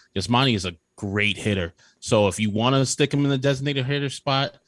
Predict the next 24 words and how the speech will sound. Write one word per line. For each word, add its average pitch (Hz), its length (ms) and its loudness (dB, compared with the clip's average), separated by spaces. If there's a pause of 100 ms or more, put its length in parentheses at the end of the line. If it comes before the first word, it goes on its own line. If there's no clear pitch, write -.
(240)
fine, 135 460 0
but 104 120 -4
we 104 120 -6
have 101 120 -6
a 95 80 -4 (160)
bunch 120 240 0
of - 80 -2
people 107 300 0
who 92 240 -2 (200)
<laughs> - 0 -
wanna 113 360 2
also 107 420 2
be 98 220 -2
in 95 60 -4
that 95 180 -6
designated 98 420 -2
hitter 95 240 -6
spot. 95 400 -8 (880)
He's 107 360 -4
good 143 400 2
enough 160 260 0
catcher, 127 360 0
and 113 140 2
he's 117 200 -6